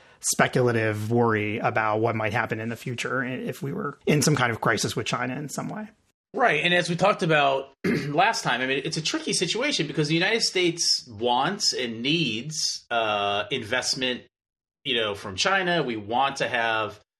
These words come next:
Speaker 2: you know, lots of, of trade with China and, you know, F D I and stuff like that. But on the other hand, if you think there's a legitimate security risk, uh, for what China's doing, then you gotta do something about it. And you gotta, I think, also kinda draw a line and say, "We're just not gonna tolerate any type of, of, you know, investment that has,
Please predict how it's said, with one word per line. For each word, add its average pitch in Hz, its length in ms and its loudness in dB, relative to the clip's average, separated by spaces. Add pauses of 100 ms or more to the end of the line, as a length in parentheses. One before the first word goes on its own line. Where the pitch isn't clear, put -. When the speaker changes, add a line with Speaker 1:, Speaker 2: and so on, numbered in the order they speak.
(120)
Speaker 2:
you 117 80 -4
know, 110 100 -2
lots 113 300 0
of, 101 280 -4
of 98 360 -6
trade 180 240 0
with 160 120 -4
China 147 520 0
and, 95 480 -6
you 104 60 -8
know, 98 100 -6
F 123 200 -4
D 120 100 -2
I 123 160 2
and 117 80 -4
stuff - 180 -6
like 104 160 -6
that. 143 320 2 (220)
But 175 120 6
on 170 80 2
the 233 100 4
other 285 120 4
hand, 135 280 -2
if 135 100 -4
you 151 60 0
think 170 160 0
there's 160 160 0
a 147 40 0
legitimate 135 540 0
security 143 520 -2
risk, 101 440 -4 (380)
uh, 104 320 -2
for 120 140 -8
what 113 180 -2
China's 113 320 -4
doing, 214 340 0
then 135 120 -4
you 135 60 -6
gotta 127 200 0
do 135 100 -6
something 101 240 -8
about 82 220 -14
it. 90 80 -12
And 123 100 -4
you 120 60 -6
gotta, 147 300 2 (200)
I 151 80 -2
think, 240 160 -2
also 175 240 0
kinda 127 200 -4
draw 123 260 2
a - 20 4
line 117 400 0
and 101 160 -8
say, 104 460 0 (200)
"We're 135 160 0
just 156 160 0
not 143 140 -2
gonna 113 140 -2
tolerate 107 760 0
any 117 200 -4
type 110 260 -4
of, 98 420 -6
of, 92 460 -6
you 110 120 -10
know, 101 120 -6
investment 110 480 -4
that 104 80 -4
has, 104 480 -4